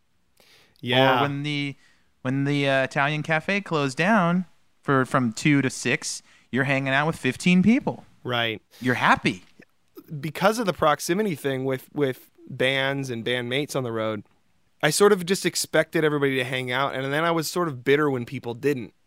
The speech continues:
Speaker 1: just naturally. You, you had to be more, uh, intentional about your, your hangs and whatnot. And even today, like,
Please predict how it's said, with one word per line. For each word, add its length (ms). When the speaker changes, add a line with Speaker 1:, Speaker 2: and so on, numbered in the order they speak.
Speaker 1:
just 200
naturally. 680
You, 340
you 180
had 80
to 60
be 100
more, 580
uh, 140
intentional 640
about 300
your, 280
your 180
hangs 360
and 120
whatnot. 320
And 120
even 220
today, 340
like, 320